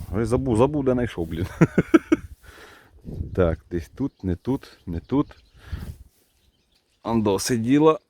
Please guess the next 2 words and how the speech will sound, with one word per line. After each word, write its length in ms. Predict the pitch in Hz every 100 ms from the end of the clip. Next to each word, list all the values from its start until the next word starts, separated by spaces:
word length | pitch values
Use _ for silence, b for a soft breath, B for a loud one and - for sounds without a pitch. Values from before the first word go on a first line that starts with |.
| _ _ -
вскочила. 840 | 135 131 - 156 147 160 151 135 - _ _ _ _ b b b b b b b b b b b b _ _ b b b b b b - -
Де 400 | 120 160 95